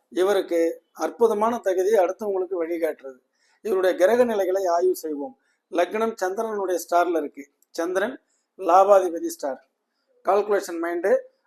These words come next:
அற்புதமா போடுவார். சூரியன் அப்படிங்கிறது விரையாதிபதியினுடைய சொந்த நட்சத்திரம் ஏறி விரையாதிபதியே லக்னத்தில். அப்ப விரயம் செய்ய பிறந்தவர். காசெல்லாம்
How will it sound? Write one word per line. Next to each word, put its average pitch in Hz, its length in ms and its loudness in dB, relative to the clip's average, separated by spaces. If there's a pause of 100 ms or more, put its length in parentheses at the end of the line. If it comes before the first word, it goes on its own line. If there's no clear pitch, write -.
அற்புதமா 202 500 0
போடுவார். 156 380 -4 (2000)
சூரியன் 190 640 0 (380)
அப்படிங்கிறது 185 540 2 (160)
விரையாதிபதியினுடைய 185 1000 0
சொந்த 202 320 -6
நட்சத்திரம் 190 520 -2
ஏறி 175 260 -2 (600)
விரையாதிபதியே 202 680 4
லக்னத்தில். 170 480 -4
அப்ப 214 220 -4
விரயம் 208 380 2
செய்ய 190 280 0
பிறந்தவர். 156 500 -6
காசெல்லாம் 190 640 -2